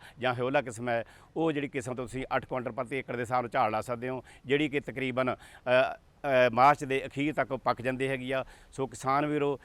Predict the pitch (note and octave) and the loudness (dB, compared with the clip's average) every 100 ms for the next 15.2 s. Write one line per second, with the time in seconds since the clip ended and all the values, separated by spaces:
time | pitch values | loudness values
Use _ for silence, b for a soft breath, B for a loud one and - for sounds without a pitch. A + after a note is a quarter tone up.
0 | B B2 D3 D3 C3 D3+ D3 C#3 C3+ C3+ | B -2 -2 -2 -4 -2 -2 -2 -4 -4
1 | C#3 C#3+ D3 C#3 B2+ C3 B2+ B2+ C3+ C3 | -4 -2 -2 -2 -2 -2 -2 -2 -2 -2
2 | C#3 C3+ B2 A#2+ A#2+ C3+ C#3 B2+ C#3 B2+ | 0 0 2 0 0 -4 -6 -2 0 0
3 | B2 B2+ C3+ C3+ C3 B2 B2 B2 C3 B2 | -2 -6 -4 -2 0 0 0 0 -2 -2
4 | C#3+ D3 C3 C3 - B B C3+ C#3 C#3 | -2 -2 -2 -2 -6 B B 2 2 2
5 | C3+ C#3+ C3 - C#3+ C#3+ C3 C3 C3 C3+ | 0 -2 -2 -2 0 2 0 0 -2 -2
6 | C#3+ C3 A#2+ - C3 - C3+ C3 B2+ B2 | -2 -2 -2 -2 -4 -2 -4 -4 -4 -6
7 | B2+ B2 B2+ B B A#2+ C3 D#3+ C3 B2 | -6 -4 -4 B B -4 -2 -2 -4 -2
8 | C#3+ B2 C3+ C3+ B2+ - - - B2 B2+ | 0 0 0 -6 -10 -16 -20 -2 0 0
9 | - C3 D3 C3 A2+ B B C3 B2 B2 | -2 -2 0 0 -2 B B -4 -4 -4
10 | C3 C3+ B2 B2 D3 C3+ C3 B2 B2+ - | -2 -2 0 4 4 2 -2 -2 -2 -4
11 | B B - B2+ G#2+ A#2+ B2+ C#3 C3 C3 | B B 4 4 6 4 4 2 0 -2
12 | B2 B2+ C3 D3 C3 B2+ B2+ A#2 A#2+ A#2+ | -2 0 2 0 0 -2 0 0 0 0
13 | A#2+ A#2 A#2+ B2+ C#3+ B2 A2 G#2+ - b | 0 0 2 4 4 2 2 -2 -4 b
14 | C3+ C3+ A#2+ B2+ C3 B2 G#2+ G2+ F2+ F2 | -6 -4 -4 0 4 4 2 -4 -6 -8
15 | D#2+ | -12